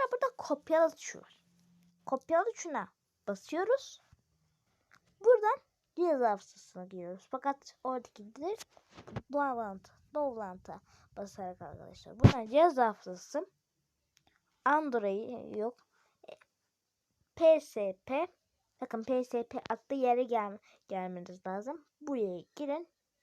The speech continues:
Game arkadaşlar. Bakın burada game dosyası olması lazım. Buna basıyoruz. Bakın ben de daha önce kaydetmiştim ki. E, buraya yapıştırıyoruz. Yani şöyle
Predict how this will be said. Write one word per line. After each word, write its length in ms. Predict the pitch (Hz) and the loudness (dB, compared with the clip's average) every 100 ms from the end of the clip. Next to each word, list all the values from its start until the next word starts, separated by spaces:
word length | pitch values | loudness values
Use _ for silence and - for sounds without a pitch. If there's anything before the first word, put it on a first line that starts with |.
| _ _ _ _ _ _ _ _ - | _ _ _ _ _ _ _ _ -2
Game 280 | 320 247 | 2 2
arkadaşlar. 600 | 208 185 190 190 - 190 - | 2 -4 -8 -12 -14 -18 -12
Bakın 260 | 226 - 220 | -12 -10 -12
burada 160 | 262 | -2
game 380 | 285 226 240 185 | -4 -2 -8 -6
dosyası 460 | 156 175 - 180 185 | -10 -14 -18 -14 -14
olması 400 | 165 - - _ _ | -14 -16 -20 _ _
lazım. 260 | 196 _ _ _ _ - - _ _ | -20 _ _ _ _ -20 -20 _ _
Buna 260 | 494 403 370 - - _ | 0 0 -2 -6 -20 _
basıyoruz. 880 | 381 494 466 311 320 440 - - - _ _ _ _ _ | 0 2 2 2 2 0 -4 -16 -20 _ _ _ _ _
Bakın 320 | 349 339 320 | -2 -2 -2
ben 200 | 320 302 | -2 -2
de 120 | 277 | -4
daha 160 | 262 277 | -4 -4
önce 240 | 254 208 | -6 -6
kaydetmiştim 1000 | 214 - 294 247 202 - 196 - - 190 | -8 -2 -2 -2 -10 -12 -14 -12 -14 -14
ki. 140 | 190 - _ - - _ | -14 -18 _ -20 -20 _
E, 300 | 262 269 269 | -4 -4 -2
buraya 280 | 285 233 220 | 0 2 0
yapıştırıyoruz. 1080 | 240 262 - - 262 214 208 349 - - _ _ _ _ _ _ _ _ | -2 -6 -12 -10 -4 -2 -2 -6 -10 -20 _ _ _ _ _ _ _ _
Yani 100 | - | -20
şöyle 360 | 214 - 214 | -18 -20 -18